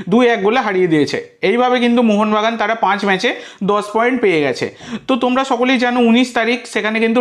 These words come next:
ডার্বি হবার কথা ছিল মোহনবাগান আর ইস্ট বেঙ্গলের মধ্যে, আগেই তোমাদেরকে জানিয়েছিলাম,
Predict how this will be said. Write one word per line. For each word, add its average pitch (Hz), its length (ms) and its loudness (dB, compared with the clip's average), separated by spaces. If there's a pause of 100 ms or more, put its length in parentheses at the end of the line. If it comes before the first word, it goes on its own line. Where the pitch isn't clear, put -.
(100)
ডার্বি 185 320 0
হবার 220 240 0
কথা 208 220 0
ছিল 220 100 2 (220)
মোহনবাগান 208 520 0
আর 202 120 -2
ইস্ট 196 180 -6
বেঙ্গলের 196 400 0
মধ্যে, 190 180 0 (100)
আগেই 180 240 0
তোমাদেরকে 190 420 0
জানিয়েছিলাম, 175 440 -2